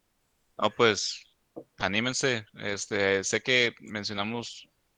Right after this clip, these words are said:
pues, muchos temas, pero si no están relacionados con temas de entornos, con temas de, eh, continuous delivery, continuous integration, pues den el primer paso. Yo creo que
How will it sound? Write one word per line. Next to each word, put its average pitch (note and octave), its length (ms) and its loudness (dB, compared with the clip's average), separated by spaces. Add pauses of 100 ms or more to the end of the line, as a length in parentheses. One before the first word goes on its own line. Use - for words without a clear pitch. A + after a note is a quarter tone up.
(100)
pues, G2+ 160 -12
muchos G#2+ 400 -4
temas, B2+ 580 0
pero F#2+ 420 -2 (320)
si - 180 -6
no G2+ 80 -6
están B2 220 -4
relacionados A#2 800 -2 (240)
con F#2 680 -6 (340)
temas A2+ 360 0
de A2 80 0
entornos, G2 800 0 (160)
con F#2+ 320 -12
temas G#2+ 420 -6
de, F#2 460 -2 (500)
eh, F#2 680 -6
continuous G2+ 440 -8
delivery, G2+ 540 0
continuous G2 500 -8
integration, G2+ 720 -4 (500)
pues G2 200 -6
den G#2 160 2
el B2 120 0
primer A#2 320 0
paso. B2+ 360 4 (160)
Yo A#2 120 -12
creo C3 220 -4
que G2+ 320 2